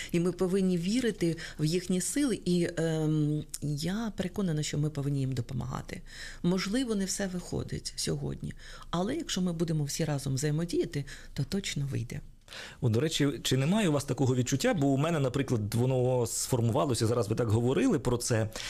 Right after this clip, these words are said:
Speaker 2: е, що ми повинні лишатися позитивними оптимістами,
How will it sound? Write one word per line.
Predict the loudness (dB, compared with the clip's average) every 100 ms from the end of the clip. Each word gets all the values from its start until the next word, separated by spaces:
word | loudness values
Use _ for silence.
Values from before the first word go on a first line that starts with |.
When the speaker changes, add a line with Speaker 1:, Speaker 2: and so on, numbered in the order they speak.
| -8 0
Speaker 2:
е, | 2 4 4 4 4 2
що | 2
ми | 2
повинні | 2 2 4
лишатися | 2 2 0 2 2 2
позитивними | 2 2 2 4 4 4
оптимістами, | 4 4 4 4 2 2 4